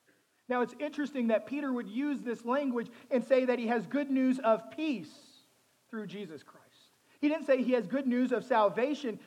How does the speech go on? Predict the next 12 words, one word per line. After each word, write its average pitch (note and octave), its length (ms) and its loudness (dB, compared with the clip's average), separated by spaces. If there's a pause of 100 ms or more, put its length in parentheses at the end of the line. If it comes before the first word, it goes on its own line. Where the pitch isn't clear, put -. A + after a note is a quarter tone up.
(140)
through A3+ 260 -4 (140)
Jesus F#3+ 340 -8
Christ. G3+ 300 0
He C4 80 -4
didn't C#4 180 -4
say B3+ 140 2
he A3 100 -2
had G#3 160 -2
good C4 180 -4
news B3 280 0
of G#3+ 260 2
forgiveness A#3+ 640 -2